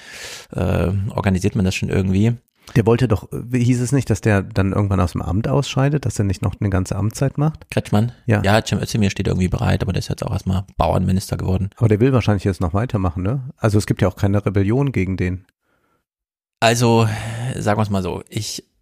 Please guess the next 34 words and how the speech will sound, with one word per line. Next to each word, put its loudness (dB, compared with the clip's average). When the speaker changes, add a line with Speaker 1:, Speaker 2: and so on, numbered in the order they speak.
Speaker 1:
es -2
gibt -4
sehr 2
viele 2
junge 4
Menschen, 2
die 0
nach -2
Baden-Württemberg 0
eingewandert 2
sind, -2
weil 2
sie -2
da 0
tolle 0
ökonomische 2
Möglichkeiten -2
finden, -2
die -2
es -4
unmöglich 2
finden, -4
wie 4
Speaker 2:
Ja. 4
Speaker 1:
sie -4
dort -4
regiert 2
werden, 2
gerade 2
durch 0
Corona 2
hindurch 2
und 0
so. 0